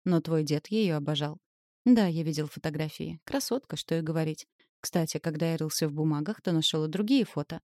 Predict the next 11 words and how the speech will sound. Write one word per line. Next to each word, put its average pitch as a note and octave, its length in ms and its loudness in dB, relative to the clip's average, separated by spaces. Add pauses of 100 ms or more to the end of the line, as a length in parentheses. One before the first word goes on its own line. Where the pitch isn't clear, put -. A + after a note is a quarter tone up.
(320)
Но A3+ 160 10
корни C#4+ 380 10
фирмы G3+ 380 8
"Лэндон F3 380 6
Виски" D#3 420 2
уходят F3+ 420 0
глубже, F3+ 580 2
еще C4 300 6
ко F3+ 120 0
временам E3+ 400 6
революции. F3 640 2